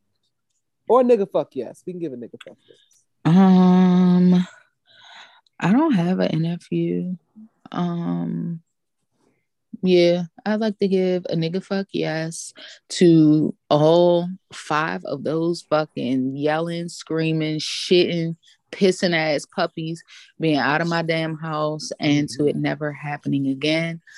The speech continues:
Speaker 1: Right.
Speaker 2: Um, and that's it.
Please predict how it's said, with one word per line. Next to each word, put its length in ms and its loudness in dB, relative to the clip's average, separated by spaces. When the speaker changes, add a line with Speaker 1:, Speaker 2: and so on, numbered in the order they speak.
Speaker 1:
Right. 160 -8
Speaker 2:
Um, 840 0
and 960 0
that's 260 -6
it. 240 -4